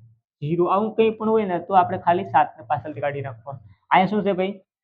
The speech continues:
સાત છે, પાંચ થી ઉપર છે. જો તો આપણે અહીંયા આઠ ને કાઢીને ત્યાં કેટલા કરી નાખશું? નવ કરી નાખશું. અને આઠ, સાત ને કાઢી નાખશું. કેટલા થયા? ઝીરો પોઇન્ટ ઓગણીસ.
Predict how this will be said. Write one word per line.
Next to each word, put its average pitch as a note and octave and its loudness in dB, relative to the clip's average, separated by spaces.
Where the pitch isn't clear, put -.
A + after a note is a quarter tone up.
સાત E3+ 2
છે, C#3 -10
પાંચ E3+ 0
થી F#3 -6
ઉપર D#3+ -4
છે. C#3+ -14
જો C#3+ -4
તો E3 0
આપણે E3 2
અહીંયા E3+ -4
આઠ E3 -2
ને F#3+ -4
કાઢીને F#3+ -2
ત્યાં F3+ -4
કેટલા F3+ -8
કરી F3 -10
નાખશું? F3 -14
નવ D3 -4
કરી C#3+ -14
નાખશું. A#2+ -8
અને C#3+ -12
આઠ, D3 -4
સાત C#3+ -10
ને E3 -18
કાઢી C#3 -20
નાખશું. - -20
કેટલા F3 -2
થયા? E3+ -4
ઝીરો E3+ 4
પોઇન્ટ F3+ -2
ઓગણીસ. D3 -2